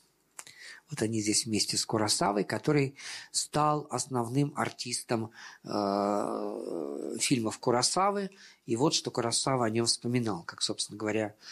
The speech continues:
они, они познакомились. Была такая своеобразная ситуация в японском кино, когда в результате, э, разгрома милитаристской Японии,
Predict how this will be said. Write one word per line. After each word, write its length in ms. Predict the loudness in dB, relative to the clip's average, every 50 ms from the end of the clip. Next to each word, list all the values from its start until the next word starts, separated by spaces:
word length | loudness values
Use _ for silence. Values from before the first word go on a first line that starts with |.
| -14 -14 -16 -14 -8
они, 300 | -4 -2 0 0 0 0 0
они 240 | 2 2 2 2 2
познакомились. 720 | 2 0 0 2 0 0 0 0 -2 -4 -4 -6 -10 -6 -2
Была 140 | 0 0 0
такая 320 | 0 0 0 0 0 0
своеобразная 560 | 0 2 2 2 2 2 0 0 0 0 0
ситуация 760 | 0 0 0 2 2 2 2 2 0 -2 0 0 0 0 -2 -6 -8 -8 -8 -8 -10 -4 2
в 60 | 4
японском 580 | 4 4 6 4 4 4 4 2 0 -2 -2 0
кино, 500 | 0 0 2 4 6 6 4 4 0 -4 _ _ _ _ _ _ _ _ _ _ _ _ -10 -10 -8 -4
когда 680 | 0 -2 -2 0 2 2 4 6 6 6 4 4 4 2
в 60 | 2
результате, 640 | 2 2 2 2 2 2 0 2 2 2 0 0 0 0 0
э, 60 | -2 -6 -12 -14 -12 -12 -12 -14 -12 -8 -4
разгрома 1000 | -2 0 2 2 2 2 2 2 2 2 2 4 4 4 2 0 -4 -6 -8 -10 -14 -12
милитаристской 640 | -10 -8 -6 -2 0 2 2 2 2 0 0 2 0
Японии, 580 | 0 0 2 2 2 2 2 0 -2 -4 -4